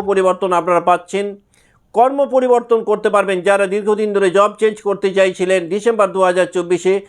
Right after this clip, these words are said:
কর্ম পরিবর্তন করার মতন একাধিক সুযোগ আপনারা পাবেন। সম্পত্তি নিয়ে যারা বিবাদ বা অশান্তির মধ্যে ছিলেন, ডিসেম্বর মাসে সেই বিবাদের কিছু স্থায়ী নিষ্পত্তি আপনারা পেতে পারেন।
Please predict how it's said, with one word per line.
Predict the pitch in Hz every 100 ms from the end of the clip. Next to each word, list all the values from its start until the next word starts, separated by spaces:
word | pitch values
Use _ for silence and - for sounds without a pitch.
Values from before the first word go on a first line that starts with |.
| _ _ -
কর্ম | 175 214 233
পরিবর্তন | 220 202 180 180 175 185 180
করার | 160 170 170
মতন | 170 175 170
একাধিক | 165 165 156
সুযোগ | - 226 233 196
আপনারা | 156 156 139
পাবেন। | 131 117 107 82 - _ _ _ _ _ -
সম্পত্তি | - 226 262 - 285 285 - 277 254
নিয়ে | 233 226
যারা | 214 208 196
বিবাদ | 208 214 208 180
বা | 175
অশান্তির | 196 196 214 220 220 196
মধ্যে | 190 185
ছিলেন, | 185 180 147 104 _ _ _ 104
ডিসেম্বর | 156 190 247 233 208 190
মাসে | 190 180 190 185 _ _
সেই | - 156
বিবাদের | 143 180 196 196 175
কিছু | 185 180
স্থায়ী | 165 - 180
নিষ্পত্তি | 180 202 - 214 208 190
আপনারা | 180 175 151
পেতে | 165 156
পারেন। | 160 156 165